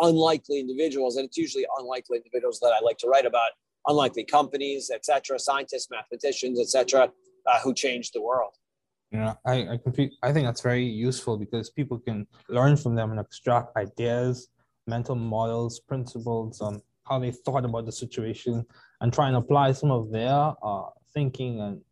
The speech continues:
Speaker 2: ideas to their own personal lives. So how do you maintain view of the bigger picture in your career and in your life in general?
Speaker 1: How do I,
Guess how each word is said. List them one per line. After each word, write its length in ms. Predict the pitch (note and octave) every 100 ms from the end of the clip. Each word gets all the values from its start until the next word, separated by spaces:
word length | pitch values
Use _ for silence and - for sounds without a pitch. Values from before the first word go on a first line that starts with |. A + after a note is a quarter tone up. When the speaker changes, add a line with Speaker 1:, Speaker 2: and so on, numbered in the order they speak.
| _ _ _ -
Speaker 2:
ideas 560 | A2 A2+ A2+ G#2 G#2+
to 140 | - A2+
their 140 | A2
own 280 | G#2+ A#2 B2
personal 420 | A#2+ A#2+ - A2+
lives. 460 | G#2 G#2+ G#2+ - - _ - _ _
So 500 | - D#3 C#3+ C#3 - _ _ _ - _ _ - _
how 100 | -
do 80 | A#3+
you 100 | B3
maintain 480 | A3 F#3+ G3+ G3 F3
view 160 | D#3 E3
of 80 |
the 80 | C#3+
bigger 220 | B2+ C#3
picture 360 | C#3+ F3 - -
in 100 | C#3
your 100 | C3
career 300 | - C3+ B2+
and 160 | B2+ A#2+
in 100 | A#2+
your 100 | A#2
life 320 | A2+ A#2+ -
in 120 | A2+
general? 400 | G#2 A2 G2 G2+ _ _ _ _ _ _ _ _ _ _ _ _ _ _ _ -
Speaker 1:
How 80 |
do 80 | E3
I, 160 | E3